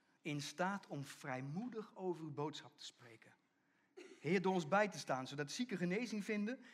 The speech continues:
en er tekenen en wonderen gebeuren in de naam van Jezus, uw heilige dienaar." En toen ze hun gebed beëindigd hadden, begon de plaats waar ze bijeen waren te beven. En allen werden vervuld van de Heilige Geest en spraken vrijmoedig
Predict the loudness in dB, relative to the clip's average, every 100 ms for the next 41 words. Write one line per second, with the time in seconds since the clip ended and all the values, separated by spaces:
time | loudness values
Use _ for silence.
0 | -10 -6 -2 2 2 2 2 2 2 2
1 | 2 -2 -4 -4 -2 -2 -4 -12 -18 -6
2 | -2 -2 0 2 2 0 -2 0 0 -4
3 | -8 -10 -6 -4 -4 -4 -8 -10 -10 -12
4 | -16 _ _ _ _ _ -20 -8 -4 -2
5 | -2 -2 -4 -6 -6 -6 -8 -4 -2 -2
6 | -4 -4 -6 -10 -6 -6 -4 -4 -4 -4
7 | -8 -10 -10 -10 -8 -6 -8 -10 -12 -8
8 | -8 -8 -12 -18 _ -20 -20 _ _ _
9 | _ _ _ -14 -4 2 4 4 0 -2
10 | -4 -2 -2 -2 0 0 0 -2 -8 -8
11 | -8 -10 -20 -20 -14 -10 -8 -6 -6 -6
12 | -10 -12 -6 -6 -4 -4 -4 -8 -12